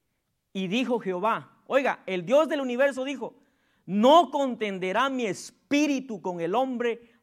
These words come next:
para siempre, porque ciertamente él es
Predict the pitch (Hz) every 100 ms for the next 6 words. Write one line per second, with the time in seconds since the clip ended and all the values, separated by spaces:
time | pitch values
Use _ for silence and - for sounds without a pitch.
0 | _ 180 160 147 139 233 285 247 - 131
1 | - _ _ _ _ _ - 202 196 196
2 | - 240 277 269 226 220 330 349 302 254
3 | 247 269 285 349 - - -